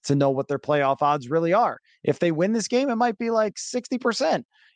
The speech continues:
Uh, if they lose this game, it might be, like, fifteen percent. I think there's that big of a difference for one game for what you could do for the rest of the year. So great stuff, Manny. A lot of fun as always.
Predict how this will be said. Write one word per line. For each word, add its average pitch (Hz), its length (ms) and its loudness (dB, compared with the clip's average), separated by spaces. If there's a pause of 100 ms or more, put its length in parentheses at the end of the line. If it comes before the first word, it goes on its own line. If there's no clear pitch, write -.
Uh, 143 340 2
if 147 160 -2
they 160 220 2
lose 196 280 -2
this 220 200 -2
game, 269 260 0
it 254 80 0
might 254 220 0
be, 277 80 -4
like, 269 220 2 (100)
fifteen 269 420 -2
percent. 123 360 -6 (340)
I 147 100 2
think 196 160 0
there's 170 180 0
that 214 300 0
big 226 160 2
of 196 80 -6
a 196 40 -4
difference 156 380 -6
for 143 160 0
one 160 380 0
game 143 400 -2 (280)
for 151 200 2
what 147 260 -2
you 143 60 -6
could 139 140 -2
do 147 160 2
for 147 120 -8
the 135 100 -4
rest 135 280 -2
of 120 60 -8
the 120 80 -4
year. 107 200 -8
So 139 380 -2 (440)
great 185 200 2
stuff, 180 240 0
Manny. 160 360 -2 (380)
A 156 40 4
lot 151 120 2
of 147 80 -4
fun 156 140 0
as 139 160 -4
always. 135 460 -2